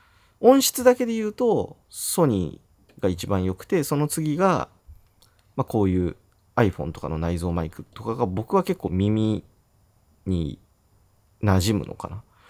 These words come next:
だけど、これはやっぱ反響しちゃうし、周りの音も拾いやすいから、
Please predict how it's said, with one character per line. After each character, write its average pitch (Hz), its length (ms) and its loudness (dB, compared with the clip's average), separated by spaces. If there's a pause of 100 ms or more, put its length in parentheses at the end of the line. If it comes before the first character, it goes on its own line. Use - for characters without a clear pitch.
(240)
だ 190 120 4
け 185 80 4
ど、 190 180 6
こ - 140 -4
れ 180 80 2
は 190 120 4
や 156 60 4
っ - 20 -10
ぱ 113 100 -2
反 143 300 0
響 135 440 -2 (240)
し - 100 -10
ち - 100 -2
ゃ 123 40 2
う 92 80 0
し、 92 360 -4 (420)
周 120 220 4
り 117 80 0
の 107 80 0
音 123 140 -6
も 98 80 -2
拾 80 280 -6
い 95 240 -10
や 80 100 -2
す - 160 -8
い 62 80 -12 (500)
か 101 120 -4
ら、 117 280 2